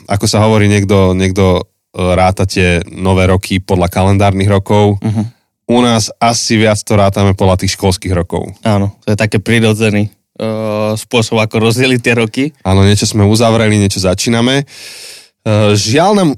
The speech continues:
Speaker 1: úplne celkom nevyšlo, čo sme slubova-, nie, že celkom nevyšlo to, <laughs> čo sme slubovali. Teda sme dúfali, že sa podarí, a, m, pustiť vám ešte v júli nahrávku zo Semfestu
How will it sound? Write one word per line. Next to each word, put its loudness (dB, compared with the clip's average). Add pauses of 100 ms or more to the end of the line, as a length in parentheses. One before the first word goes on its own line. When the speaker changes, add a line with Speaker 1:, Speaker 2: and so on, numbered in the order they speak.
Speaker 1:
úplne 0
celkom 2
nevyšlo, 2 (220)
čo -4
sme -2
slubova-, 0
nie, 0
že 0
celkom 0
nevyšlo 0
to, 0 (140)
<laughs> -12
čo -4
sme -2
slubovali. 0 (240)
Teda -2
sme 0
dúfali, 2
že 0
sa -2
podarí, 0 (420)
a, -6 (380)
m, -8
pustiť -2
vám 2
ešte -2
v 0
júli 2
nahrávku 0
zo 0
Semfestu -4